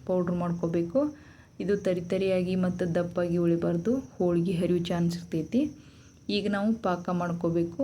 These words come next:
ಅದಕ್ಕೆ ನಾನಿಲ್ಲಿ ಪಾಕ ಮಾಡ್ಕೋಕೆ ಒಂದು ಕಪ್ಪಷ್ಟು ಬೆಲ್ಲ ಹಾಕೋತೀನಿ ನೋಡ್ರಿ. ಆಮ್ಯಾಗ ಇದಕ್ಕೆ ಅರ್ಧ ಕಪ್ಪಷ್ಟು ನೀರು ಹಾಕಿ ಇದನ್ನು ಪಾಕ ಬರ್ಸೋದೇನು ಬೇಡ, just ವ-, ಒಂದು ಸ್ವಲ್ಪ ಇದು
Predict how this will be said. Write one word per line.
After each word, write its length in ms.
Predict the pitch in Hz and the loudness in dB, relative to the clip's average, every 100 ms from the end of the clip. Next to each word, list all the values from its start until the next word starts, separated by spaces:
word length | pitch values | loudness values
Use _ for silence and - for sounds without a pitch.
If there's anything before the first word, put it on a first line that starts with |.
| 262 | 0
ಅದಕ್ಕೆ 320 | 185 180 190 196 | 2 -2 -2 -2
ನಾನಿಲ್ಲಿ 360 | 185 180 175 185 196 | -2 -2 -2 -4 -2
ಪಾಕ 140 | 180 180 175 | -4 -2 -2
ಮಾಡ್ಕೋಕೆ 460 | 175 170 180 180 175 | -2 -2 -2 -2 0
ಒಂದು 160 | 185 185 | 0 -2
ಕಪ್ಪಷ್ಟು 540 | 185 175 175 180 - 247 294 - - - - - 170 | -4 -4 -4 -4 -2 -2 -2 -10 -20 -20 -20 -6 -2
ಬೆಲ್ಲ 180 | 180 185 | 0 0
ಹಾಕೋತೀನಿ 420 | 180 175 170 175 175 | 0 0 0 0 -2
ನೋಡ್ರಿ. 240 | 170 233 220 | 0 0 0
ಆಮ್ಯಾಗ 320 | 185 180 180 269 294 - - - - 180 | 0 0 0 -2 -4 -8 -20 -20 -10 -4
ಇದಕ್ಕೆ 220 | 180 185 190 | -2 0 -2
ಅರ್ಧ 160 | 170 190 185 | 0 -2 -2
ಕಪ್ಪಷ್ಟು 460 | 180 175 180 - 208 180 | -4 -2 -4 -2 -2 0
ನೀರು 200 | 175 180 | 0 0
ಹಾಕಿ 280 | 175 170 - 175 | -2 -4 -4 -2
ಇದನ್ನು 240 | 180 220 277 - - - - - - - | 0 0 -2 -8 -20 -20 -20 -20 -8 -2
ಪಾಕ 260 | 180 180 190 185 | -2 -2 0 0
ಬರ್ಸೋದೇನು 520 | 175 - 180 180 175 175 | 0 -2 0 0 0 0
ಬೇಡ, 140 | 180 254 247 - 185 | 2 2 0 -2 -2
just 280 | 190 - 214 202 | -2 -4 -4 -2
ವ-, 160 | 185 - - - - - - - - - - | -4 -8 -20 -20 -20 -20 -20 -20 -20 -20 -10
ಒಂದು 160 | 190 185 | -8 -4
ಸ್ವಲ್ಪ 240 | 202 185 190 185 | -4 0 0 2
ಇದು 140 | 202 | 2